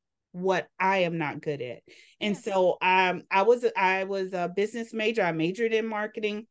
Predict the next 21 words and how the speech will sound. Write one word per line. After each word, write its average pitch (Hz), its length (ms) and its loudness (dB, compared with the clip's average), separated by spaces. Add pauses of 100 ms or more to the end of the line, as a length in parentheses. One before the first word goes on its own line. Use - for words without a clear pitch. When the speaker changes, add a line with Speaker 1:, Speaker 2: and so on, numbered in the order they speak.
(680)
Speaker 1:
I 214 100 2
took 233 300 2
accounting 208 440 2
classes 196 580 -2
and 165 240 0 (300)
I 233 120 0
made 196 300 4
it 226 180 6
through 185 280 -4
them. 175 220 -4
They 175 140 -2
were, 190 300 -4 (340)
they 170 120 -6
were 208 120 -4
all 220 200 -2
right, 196 400 0
but 196 140 0
I, 185 140 2
I'm - 60 -2
Speaker 2:
<laughs> 202 160 -4
Speaker 1:
not, 226 300 0